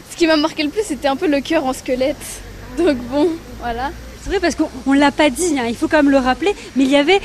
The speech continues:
Speaker 2: euh, des crânes en forme de cœur. Ils ont été mis comme ça, les uns à, à côté des autres. Et ça, ça, et ça, ça vous a plu ?
Speaker 1: Mhm, oui.
Speaker 2: Pour une dernière question, est-ce que vous comptez un, euh, bah voilà,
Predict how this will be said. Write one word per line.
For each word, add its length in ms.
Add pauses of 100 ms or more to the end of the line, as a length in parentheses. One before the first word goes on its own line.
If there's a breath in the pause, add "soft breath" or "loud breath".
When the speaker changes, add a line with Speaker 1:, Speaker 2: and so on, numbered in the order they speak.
(140)
Speaker 2:
euh, 140
des 140
crânes 420 (100)
en 120
forme 260
de 120
cœur. 300
Ils 160
ont 40
été 220
mis 160
comme 180
ça, 180
les 240
uns 80
à, 240
à 40
côté 260
des 240
autres. 200 (260 loud breath)
Et 60
ça, 140
ça, 380
et 40
ça, 120
ça 120
vous 140
a 80
plu ? 160 (400)
Speaker 1:
Mhm, 360 (100)
oui. 180 (100)
Speaker 2:
Pour 100
une 100
dernière 320
question, 300 (240 loud breath)
est-ce 160
que 60
vous 120
comptez 460
un, 380
euh, 80 (300 loud breath)
bah 260
voilà, 340